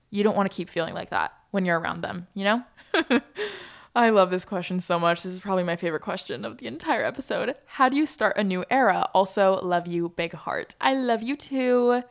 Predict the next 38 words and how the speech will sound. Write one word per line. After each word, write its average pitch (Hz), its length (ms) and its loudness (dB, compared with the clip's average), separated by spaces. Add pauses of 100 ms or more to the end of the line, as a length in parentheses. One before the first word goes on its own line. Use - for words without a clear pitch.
I 240 380 6
love 220 180 2
this 208 120 -4
question. 180 480 -2
You 214 60 0
know, 190 120 4
if 185 120 0
you've 240 220 -4
watched 240 200 -2
my 202 360 2
latest 185 340 -2
YouTube 175 320 -8
videos 190 560 2
or - 40 -6
if 196 120 -12
you've 185 160 -10
listened 180 280 -6
to 175 120 -4
a 175 40 -4
recent 175 300 -10
podcast, 185 720 -4 (460)
you're 202 160 -4
probably 190 560 2
also 175 420 0
so 170 240 -4
tired 170 260 -4
of 175 80 -6
me 185 140 -4
saying, 170 380 -6
"I'm 453 200 -2
in 254 120 -6
my 269 180 -6
blank 523 480 -10
era." 214 320 -2
Like, 202 220 -4
shut - 300 -14
the 247 80 -14
f-, - 140 -20